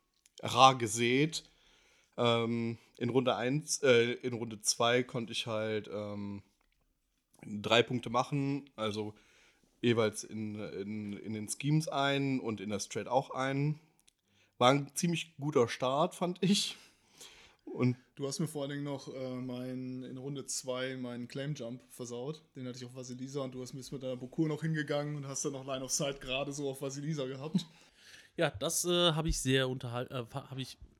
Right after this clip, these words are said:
Speaker 3: lustig gefunden, als ich das mitbekommen habe, dass ihr tatsächlich beide Claim Jump genommen habt, beide so in etwa im Vorgespräch mit der Ansage, „Rechnet er bestimmt nicht mit.“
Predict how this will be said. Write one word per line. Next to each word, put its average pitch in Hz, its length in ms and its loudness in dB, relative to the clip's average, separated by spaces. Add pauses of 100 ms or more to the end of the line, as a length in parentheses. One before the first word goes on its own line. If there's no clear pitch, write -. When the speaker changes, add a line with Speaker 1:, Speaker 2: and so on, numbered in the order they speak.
(140)
Speaker 3:
lustig 185 420 6
gefunden, 190 480 -4
als 151 200 -2
ich - 60 -10
das 143 200 -2
mitbekommen 151 560 -2
habe, 143 180 -4
dass 127 220 -4
ihr 127 240 -4
tatsächlich 120 420 -10 (140)
beide 147 340 0
Claim 156 340 -4
Jump 160 320 -4 (440)
genommen 143 320 0
habt, - 180 -6
beide 147 320 0
so 143 160 -2
in 131 220 -4
etwa 131 320 0 (100)
im 123 100 -10
Vorgespräch 143 600 -2
mit 143 140 -4
der 123 100 0
Ansage, 131 400 0 (380)
„Rechnet 127 340 2
er 120 60 -4
bestimmt 131 360 4
nicht 110 160 -6
mit.“ 143 320 2